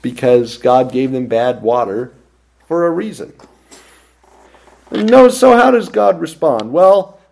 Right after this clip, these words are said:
first, He does provide what they need. Moses cried out to the Lord,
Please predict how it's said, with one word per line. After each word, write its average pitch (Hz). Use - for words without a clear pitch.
first, 220
He 208
does 202
provide 170
what 180
they 208
need. 247
Moses 220
cried 233
out 233
to 214
the 180
Lord, 180